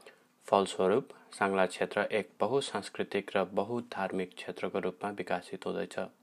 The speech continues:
सबै मानिसका आआफ्नै धार्मिक मूल्य र मान्यता हुन्छन्। ती धार्मिक मूल्य र मान्यताको बिचमा बालकुमारी जात्रा परम्परा जोगाउने केही प्रयासहरू भइरहेका छन्। युवा पुस्तालाई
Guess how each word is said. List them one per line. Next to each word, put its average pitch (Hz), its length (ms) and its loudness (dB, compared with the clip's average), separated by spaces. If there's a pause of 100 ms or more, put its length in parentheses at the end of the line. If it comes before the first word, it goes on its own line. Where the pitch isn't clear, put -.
(640)
सबै 123 280 2
मानिसका 110 460 6
आआफ्नै 127 640 2
धार्मिक 104 480 2
मूल्य 92 280 4
र 95 80 2
मान्यता 87 420 2
हुन्छन्। 90 380 -2 (440)
ती 98 240 0
धार्मिक 92 380 2
मूल्य 98 300 4
र 101 80 2
मान्यताको 90 680 2
बिचमा 131 400 -2
बालकुमारी 95 640 2
जात्रा 92 380 2
परम्परा 92 640 2
जोगाउने 87 500 2
केही 110 280 -2
प्रयासहरू 95 580 0
भइरहेका 90 640 -2
छन्। 90 200 -10 (540)
युवा 110 240 6
पुस्तालाई 107 580 4